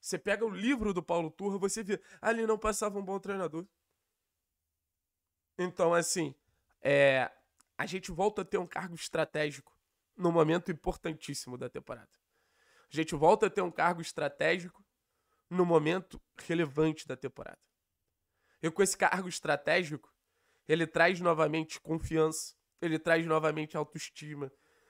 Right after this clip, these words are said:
ele traz novamente coragem, ele traz novamente a agressividade, ele traz novamente um bom futebol, ele traz novamente a alegria do torcedor de ver esse Atlético.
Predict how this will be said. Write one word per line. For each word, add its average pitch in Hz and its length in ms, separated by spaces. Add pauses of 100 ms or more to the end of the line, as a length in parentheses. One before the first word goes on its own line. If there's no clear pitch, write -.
ele 160 160
traz 170 300
novamente 156 540
coragem, 147 680 (160)
ele 165 160
traz 165 280
novamente 156 460
a 143 40
agressividade, 143 960 (300)
ele 170 180
traz 175 260
novamente 156 540
um 156 80
bom 151 180
futebol, 143 640 (420)
ele 160 140
traz 196 280
novamente 175 640 (260)
a - 80
alegria 175 520
do 180 100
torcedor 170 500
de 151 120
ver 147 120
esse 160 140
Atlético. 151 600